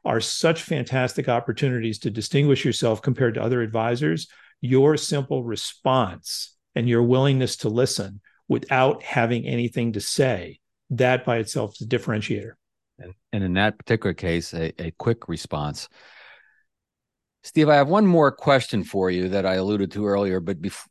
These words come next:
Speaker 2: before we get to that, how can listeners learn more about the work you do and, and get in touch with you if they want?
Speaker 1: The easiest thing to do is go to our website, which is next chapter innovation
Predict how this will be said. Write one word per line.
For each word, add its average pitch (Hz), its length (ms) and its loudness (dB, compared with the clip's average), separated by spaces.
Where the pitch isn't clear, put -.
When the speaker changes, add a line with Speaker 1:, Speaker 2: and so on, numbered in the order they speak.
Speaker 2:
before 113 280 -2
we 135 100 2
get 120 180 2
to 117 80 -6
that, 98 260 0
how 117 220 -2
can 131 240 -2
listeners 107 500 -2
learn 98 280 -2
more 92 200 0
about 87 300 0
the 92 80 -6
work 90 320 -4
you 92 80 -6
do 85 400 -4
and, 71 160 -10
and 76 200 -12
get 80 160 -6
in 76 120 -8
touch - 300 -8
with 71 120 -12
you 73 140 -10
if - 100 -16
they 78 100 -12
want? 69 280 -14
Speaker 1:
The 127 60 4
easiest 147 340 6
thing 156 160 6
to 143 80 4
do 147 280 4
is 123 120 0
go 131 240 2
to 127 600 0
our 117 260 -4
website, 131 600 -2
which 123 220 -4
is 110 240 -6
next - 560 -4
chapter 135 680 2
innovation 143 920 -2